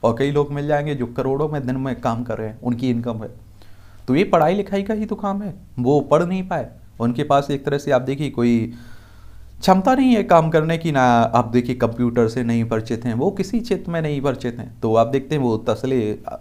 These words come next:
मजदूरी करते हैं। तो ये भी याद रखिएगा।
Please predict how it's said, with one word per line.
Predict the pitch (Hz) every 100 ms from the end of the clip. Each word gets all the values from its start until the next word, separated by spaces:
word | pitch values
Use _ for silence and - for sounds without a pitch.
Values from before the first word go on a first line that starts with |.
| 120
मजदूरी | 120 139 226 233
करते | 226 233
हैं। | 233 240 - - - - - - - - - -
तो | 113
ये | 117
भी | 139 147
याद | 139
रखिएगा। | 139 139 147 135